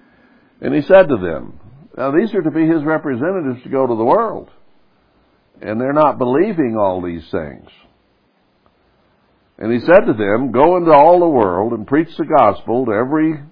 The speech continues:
creature. He that believes and is baptized shall be saved, but he that believes not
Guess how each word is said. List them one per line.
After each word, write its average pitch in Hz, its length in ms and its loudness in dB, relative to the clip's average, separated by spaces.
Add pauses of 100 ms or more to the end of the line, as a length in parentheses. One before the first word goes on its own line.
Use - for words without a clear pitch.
(120)
creature. 123 460 -2 (960)
He 117 180 2
that 139 260 0
believes 135 540 2
and 104 220 -4
is 82 80 -16
baptized 123 600 0
shall 110 120 -6
be 95 160 -6
saved, 156 640 -2
but 87 140 -10
he 135 160 0
that 110 200 -6
believes 113 360 -6
not 143 280 -2